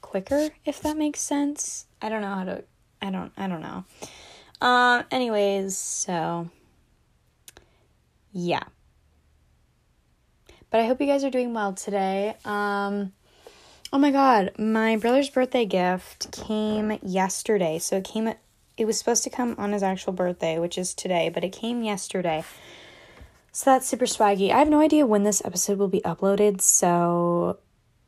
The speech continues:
yeah, maybe I'll upload it today, maybe it won't be. Um,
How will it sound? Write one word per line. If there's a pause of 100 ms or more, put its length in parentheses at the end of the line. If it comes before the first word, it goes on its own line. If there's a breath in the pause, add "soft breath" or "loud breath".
(1200)
yeah,
maybe
I'll
upload
it
today,
maybe
it
won't
be. (100)
Um,